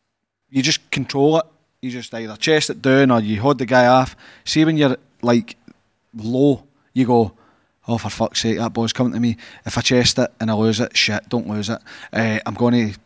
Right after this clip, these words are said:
I'm gonna just try and protect it." And before you know it, the ball's come up, you've fucking lost it. Or the defender's going, "Right, uh, he's gonna, if he crosses it, where's my man?" And you're, you're talking to yourself and almost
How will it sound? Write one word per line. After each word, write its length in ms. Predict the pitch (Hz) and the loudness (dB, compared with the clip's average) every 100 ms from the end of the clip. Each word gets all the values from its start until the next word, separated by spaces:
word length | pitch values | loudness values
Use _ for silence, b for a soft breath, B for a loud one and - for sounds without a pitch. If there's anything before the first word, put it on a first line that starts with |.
| _ | _
I'm 180 | 90 104 | -6 -4
gonna 240 | 117 123 120 | 0 0 0
just 180 | 120 - | -2 0
try 140 | 123 | 0
and 100 | 120 | 0
protect 440 | 113 - 120 - 151 | -2 -2 -2 0 -2
it." 120 | - | -2
And 180 | 110 104 B B | -4 -8 B B
before 240 | - 156 | -2 2
you 80 | 127 | 4
know 120 | 117 | 2
it, 40 | 110 | 0
the 80 | |
ball's 260 | 110 131 123 | 0 0 0
come 160 | - 113 | 0 -2
up, 180 | 113 113 | -2 -6
you've 100 | 110 | -12
fucking 380 | - 139 110 | -12 -4 -2
lost 280 | 101 107 - | 0 2 0
it. 100 | 123 - | 0 -4
Or 60 | |
the 80 | 107 | -8
defender's 520 | 101 - 135 139 127 | -10 -2 2 2 2
going, 380 | 104 117 110 104 - B B B B 127 | 2 2 2 0 -6 B B B B 2
"Right, 240 | 123 120 _ _ _ _ | 2 2 _ _ _ _
uh, 60 | 120 | -10
he's 460 | 113 107 95 135 | -8 -8 -2 0
gonna, 200 | 123 123 | 2 0
if 180 | 117 - | 0 -2
he 100 | 139 | -2
crosses 380 | - 127 113 120 | 0 0 0 0
it, 120 | 120 - B B | -2 -4 B B
where's 220 | 135 131 | 0 4
my 120 | 127 | 4
man?" 320 | 120 117 123 | 4 4 4
And 160 | 117 107 - B B | 4 2 -4 B B
you're, 140 | 127 - - | -4 -4 -6
you're 140 | 127 | -10
talking 380 | - 143 156 175 | -2 0 0 0
to 100 | 190 | -2
yourself 540 | 175 - 175 147 - - | 0 2 2 0 -8 -8
and 80 | 127 | -2
almost 560 | 147 160 156 - - | 0 2 0 0 -4